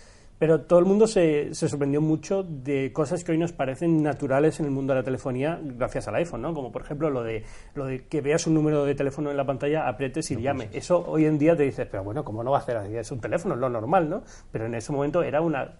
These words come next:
Speaker 1: una sorpresa. Eso puedes buscar en Apple Maps un sitio, eh, en Google Maps, perdona.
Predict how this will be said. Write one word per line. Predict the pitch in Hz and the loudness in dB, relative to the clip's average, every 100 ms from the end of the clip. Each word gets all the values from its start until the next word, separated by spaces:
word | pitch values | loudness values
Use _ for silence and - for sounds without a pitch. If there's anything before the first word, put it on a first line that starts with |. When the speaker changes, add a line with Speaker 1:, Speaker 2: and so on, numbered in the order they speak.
| - | -10
Speaker 1:
una | 123 | -6
sorpresa. | 147 170 110 202 151 | 0 0 0 -2 -2
Eso | 117 151 | -2 -2
puedes | 139 147 | -2 -2
buscar | 151 165 147 | -2 -4 -4
en | 139 | -4
Apple | 131 143 | -4 -4
Maps | 131 131 - | -4 -6 -8
un | 143 | -10
sitio, | - 117 - - | -8 -10 -10 -12
eh, | 110 113 - - - | -12 -12 -14 -16 -14
en | 127 120 120 | -12 -10 -8
Google | 123 120 | -8 -8
Maps, | 107 110 | -10 -10
perdona. | 110 110 101 | -10 -8 -10